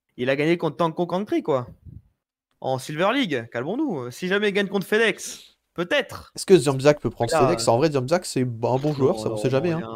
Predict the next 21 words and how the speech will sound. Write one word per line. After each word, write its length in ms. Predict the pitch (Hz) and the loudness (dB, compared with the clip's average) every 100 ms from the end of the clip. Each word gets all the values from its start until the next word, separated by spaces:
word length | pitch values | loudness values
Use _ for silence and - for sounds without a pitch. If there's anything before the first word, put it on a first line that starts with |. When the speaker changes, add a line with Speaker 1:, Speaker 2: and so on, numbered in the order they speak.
| - | -8
Speaker 2:
Si, 80 | - | -4
Speaker 1:
y 20 | |
Speaker 2:
on 20 | |
Speaker 1:
a 40 | 117 | -2
Speaker 2:
sait 40 | |
Speaker 1:
aucun 120 | 113 | 0
Speaker 2:
jamais. 240 | 131 117 117 | -2 -2 -6
Speaker 1:
monde. 200 | 113 - _ _ _ _ _ - | -8 -16 _ _ _ _ _ -10
Ouais, 160 | 110 107 | -10 -6
FedEx, 340 | 113 120 - | -4 -6 -6
il 80 | 123 | -6
va 60 | 117 | -4
jouer 140 | 117 | -2
map 140 | 117 | -4
fermée, 400 | 110 123 117 123 | -4 -4 -4 -2
gros, 240 | 123 123 127 | -2 -2 -2
Ziamzak, 400 | 117 120 123 120 | -4 -2 -4 -4
il 20 | |
va 80 | 110 | -6
faire 260 | 120 117 | -4 -4
brrr. 560 | 127 135 135 127 113 | 0 2 2 2 0